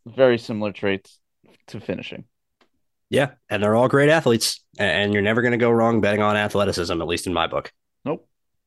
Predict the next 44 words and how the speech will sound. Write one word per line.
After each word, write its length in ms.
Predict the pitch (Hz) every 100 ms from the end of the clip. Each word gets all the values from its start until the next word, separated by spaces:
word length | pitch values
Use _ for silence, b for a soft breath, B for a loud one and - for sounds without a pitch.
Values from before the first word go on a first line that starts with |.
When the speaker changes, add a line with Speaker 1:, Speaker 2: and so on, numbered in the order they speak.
| _ _ _ _ _ _ _
Speaker 2:
All 100 | 120
right, 260 | 160 185 - 113
that 180 | 139
does 160 | 139 139
it 80 | 131
for 100 | 143
us 140 | 135
this 180 | - 135
week. 200 | 135 131
Thank 240 | - 123 123
you 80 |
guys 180 | 117 110
so 160 | - 107
much 160 | 104
for 140 | - -
tuning 320 | 107 101 98
in. 240 | 110 104
I'm 240 | - 104 104
sure 260 | - 110
as 220 | 101 104 -
this 160 | 104
summer 240 | - 104 104
goes 180 | 104
along, 320 | 101 107 107 104
we 80 |
will 100 | 101
have 240 | 95 95 95
more 240 | 113 117
and 120 | 113
more 160 | 107 107
breakdowns 500 | 107 104 107 104 -
to 60 | 101
do 240 | 107 101
of 240 | 104 98
this 160 | 98 98
draft 320 | - 98 101
class, 280 | - 95 -
get 140 | - -
to 80 |
know 160 | 101 98
them 200 | 98 98
that 200 | 101 -
much 320 | 101 - -
better. 320 | 123 127 127